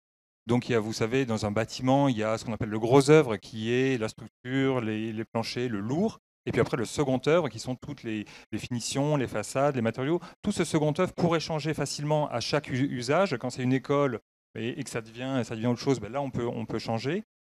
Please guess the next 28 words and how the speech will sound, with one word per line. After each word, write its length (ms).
Donc 120
ça, 160
c'est, 300
euh, 220
euh, 300
donc 180
c'est 80
peut-être 220
s'attacher 540
à 100
ce 80
que 60
le 120
gros 320
œuvre 300
soit, 400
euh, 260
soit 400
simple, 500
soit 280
solide, 580
soit 200
fait 180
dans 120
des 80
matériaux, 640
euh, 60
durables, 480